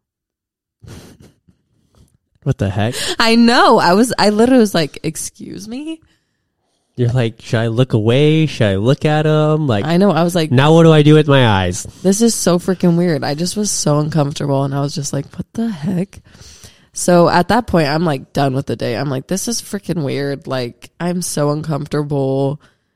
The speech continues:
Speaker 1: Like, no, I'm not gonna tell you anything about myself now, especially, like, you sound like a creep." But we had just parked at the reservoir, and he, like, jumps out.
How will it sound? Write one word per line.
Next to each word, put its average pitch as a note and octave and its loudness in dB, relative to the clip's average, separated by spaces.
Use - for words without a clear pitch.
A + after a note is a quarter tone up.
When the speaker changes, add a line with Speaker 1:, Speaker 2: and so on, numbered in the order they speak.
Speaker 1:
Like, D#3 -4
no, D#3+ 0
I'm D3 -2
not D3+ -4
gonna D#3+ -4
tell - -6
you - -6
anything D3 -6
about C#3+ -2
myself D3 -6
now, D3 -4
especially, C#3+ -6
like, C#3 -6
you C#3+ -4
sound C#3+ -8
like C#3+ -10
a - -14
creep." - -8
But D3 2
we E3+ 4
had E3+ 0
just D#3 0
parked E3 -8
at E3+ -10
the F3+ 0
reservoir, F3 -2
and E3+ -4
he, F3 -4
like, D3 -6
jumps D3 -4
out. C#3 -4